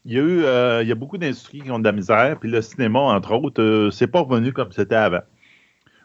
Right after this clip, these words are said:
Donc, je dirais, entre autres, dans le trou des streamings, et cetera. La compagnie A M C Theater, qui est la plus grande chaîne de cinéma aux États-Unis, a décidé donc de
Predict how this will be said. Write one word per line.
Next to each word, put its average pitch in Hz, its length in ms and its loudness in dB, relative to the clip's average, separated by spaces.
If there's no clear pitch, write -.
Donc, 87 240 -8
je 104 60 -4
dirais, 98 260 -2
entre 95 220 -4
autres, 110 140 -2
dans 104 100 4
le 92 80 0
trou 101 160 -4
des 101 140 0
streamings, 107 600 -2
et 98 60 0
cetera. 87 380 -2
La 151 180 2
compagnie 180 720 0
A 180 60 2
M 147 240 0
C 180 260 -8
Theater, 131 640 0
qui 120 140 -2
est 113 80 2
la 110 160 2
plus 160 220 -2
grande 139 300 0
chaîne 143 300 -2
de 120 80 0
cinéma 113 400 0
aux 139 160 0
États-Unis, 104 560 -2
a 131 160 0
décidé 160 440 -2
donc 135 360 -2
de 123 300 2